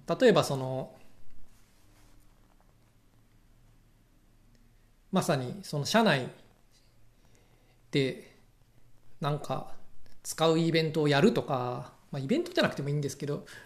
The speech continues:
ドッグフードするとか、なんか、その他、なんか、その、リリースをするとか、なんか、色々とき-、なんか、やんなきゃいけないことがたくさんあったりして、で、しかも、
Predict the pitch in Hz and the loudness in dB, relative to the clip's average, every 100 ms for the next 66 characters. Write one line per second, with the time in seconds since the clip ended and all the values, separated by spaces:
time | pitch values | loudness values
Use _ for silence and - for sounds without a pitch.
0 | - 151 143 233 165 143 156 190 165 - | -6 -4 0 4 4 4 4 6 4 -2
1 | 131 127 127 131 135 - _ - - - | -4 -4 -8 -10 -12 -16 _ -20 -18 -16
2 | - - - 151 - 139 - - - _ | -18 -14 -6 -6 -2 -2 -4 -8 -20 _
3 | - - - _ _ _ - 262 269 151 | -20 -20 -20 _ _ _ -4 -2 2 2
4 | 135 - - - - - - 165 151 143 | 2 -4 -14 -14 -14 -12 -8 -8 -4 -2
5 | 175 175 - 151 143 143 180 262 311 302 | -2 -6 -8 -6 -4 2 4 8 6 6
6 | 302 269 - 185 - - 139 - - - | 6 6 4 2 0 -4 -6 -6 -8 -12
7 | - - _ - - - - - - - | -18 -20 _ -20 -18 -14 -14 -16 -18 -20
8 | - - 151 156 208 339 330 311 294 - | -16 -8 -2 2 6 8 8 6 2 2
9 | 247 - 226 233 233 165 226 330 320 156 | -8 -8 -4 0 4 6 6 6 4 6
10 | 165 165 160 139 135 - 175 170 143 123 | 6 4 2 2 0 0 0 0 -4 -4
11 | - - 135 135 135 131 123 143 151 151 | -6 -4 -2 0 -2 -4 -6 -4 0 0
12 | 156 - 147 135 131 175 | 0 -2 -4 -4 -6 -10